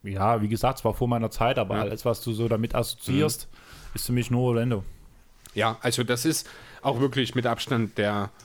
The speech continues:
Speaker 2: äh, wichtigste Teil seiner Karriere gewesen. Ich schaue jetzt gerade noch mal rein, ob er noch mal woanders gewesen ist, Togolu,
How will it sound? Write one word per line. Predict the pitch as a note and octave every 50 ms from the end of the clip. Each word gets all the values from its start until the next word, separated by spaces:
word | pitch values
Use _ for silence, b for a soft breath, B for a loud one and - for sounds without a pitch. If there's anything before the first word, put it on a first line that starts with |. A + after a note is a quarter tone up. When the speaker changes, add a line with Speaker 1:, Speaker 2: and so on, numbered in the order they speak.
| B B B B B B B B B _ -
Speaker 2:
äh, | A#2 A2+ G#2 G2+ G2+ G2+ G2 F#2+ E2 B B B B B B B B B B B - _ - - -
wichtigste | G#2 G#2+ G#2 - - G#2+ - - G2 -
Teil | F2 G2 G2+
seiner | G2 G#2 F#2+ G2 F#2
Karriere | - F2 F2+ G2 G2+ G2+ G2+
gewesen. | F#2 F2+ F#2 G2+ G#2+ G#2+ - F#2+
Ich | F2+
schaue | - G#2 G2+
jetzt | - -
gerade | - G2+ G2 G#2
noch | G2 F2 G2
mal | F#2+ E2+
rein, | F2 E2+ F#2+ A2+ A#2 A2 G#2+
ob | G2 G2 G#2+
er |
noch | F#2+ F#2+ - -
mal | F2+ D#2 -
woanders | D#2+ D2 E2+ G#2+ C#3+ E3 C#3 -
gewesen | - A#2+ A#2 A#2+ A#2+ A#2 B2 A#2+
ist, | A2+ - -
Togolu, | - A2 A2 A#2 G2+ G#2 G#2